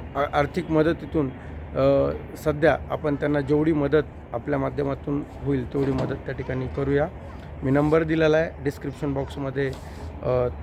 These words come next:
त्या, त्यांच्या भावाचा नंबरसुद्धा मी पिन करून ठेवतो आणि, अ, त्या नंबरवरती तुम्हाला जेवढी काही मदत करता येईल तेवढी मदत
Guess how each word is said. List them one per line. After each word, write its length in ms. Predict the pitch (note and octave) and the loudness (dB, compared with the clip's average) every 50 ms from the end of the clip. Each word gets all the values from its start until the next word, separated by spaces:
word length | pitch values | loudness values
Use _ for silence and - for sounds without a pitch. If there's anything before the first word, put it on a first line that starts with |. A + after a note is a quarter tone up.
| - - - | -6 0 2
त्या, 460 | C3 C3+ C3+ C3+ C3 C3+ - - - - - - - - - - - - - - - - - - - - | 4 6 6 4 2 0 -2 -6 -10 -12 -12 -12 -12 -12 -12 -12 -12 -12 -10 -10 -10 -10 -12 -12 -10 -4
त्यांच्या 260 | - C#3 C3 B2+ D3 C#3 | -2 -2 0 0 0 2
भावाचा 380 | C3 C3 C3+ C#3 C#3 C3+ D3+ | 4 4 4 4 4 4 2
नंबरसुद्धा 540 | C3+ C3 C3 C3 C#3 C3 - - C3+ C3+ C#3 | 0 2 2 2 0 -2 -2 -4 -2 -2 0
मी 220 | C3+ C#3 C#3 C3+ C3 - - - | 0 0 0 -2 -4 -6 -4 0
पिन 160 | D3 D3 D3+ | 2 2 2
करून 300 | C#3 D3+ D3 C#3+ D3 C#3+ | 2 2 0 2 2 2
ठेवतो 380 | C3 C#3 C3+ B2+ - - - - - - - - - - - - - - | 2 0 -2 -2 -2 -4 -6 -6 -6 -12 -12 -14 -14 -14 -12 -12 -8 -4
आणि, 440 | - B2 C3 C#3 C#3+ C#3+ C#3+ C#3+ C#3 | 0 2 4 4 4 4 4 4 2
अ, 320 | C3+ C#3 C3+ C3+ C#3 C#3+ C#3+ - - - - - - - - - - - - - - - - - - - - | 2 2 2 0 0 -2 -4 -6 -8 -12 -14 -14 -14 -16 -16 -16 -16 -14 -14 -14 -14 -14 -14 -14 -6 0 4
त्या 160 | D#3+ D#3 D#3+ | 6 8 8
नंबरवरती 680 | D#3 D#3 D3+ D3 D#3 D#3 D#3 D3+ C#3+ C3+ - C3+ C3 C3+ - - | 6 6 4 4 4 6 6 4 2 0 -4 -6 -8 -8 -8 -6
तुम्हाला 260 | C3 C3 C3 C3 C3 | -4 -2 -2 -2 -2
जेवढी 260 | B2 C#3 C#3 C3+ C#3 | 0 0 -2 -2 -2
काही 180 | C3 D3 C#3 C3+ | -2 -4 -4 -4
मदत 180 | C3 B2 B2+ B2+ - - | -4 -6 -6 -8 -6 -4
करता 240 | D3 B2 - - C#3 | -4 -4 -4 -4 -4
येईल 140 | C#3 D3 D#3 - - - - - - - - | -4 -4 -6 -8 -12 -14 -14 -14 -12 -6 -2
तेवढी 160 | C3+ C3 C#3 | 0 2 2
मदत 240 | C3+ B2+ B2+ B2 C3 | 2 2 0 0 -2